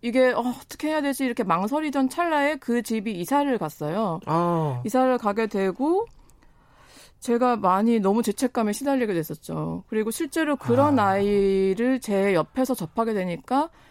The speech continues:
Speaker 1: 그 이후부터 그 제가 외면하던 뉴스들이 눈에 들어오고 귀로 들리더라고요.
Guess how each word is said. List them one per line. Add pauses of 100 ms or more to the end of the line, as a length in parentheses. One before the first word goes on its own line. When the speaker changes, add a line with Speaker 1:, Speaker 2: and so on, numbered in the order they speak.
(120)
Speaker 1:
그
이후부터 (180)
그
제가
외면하던
뉴스들이
눈에
들어오고
귀로
들리더라고요.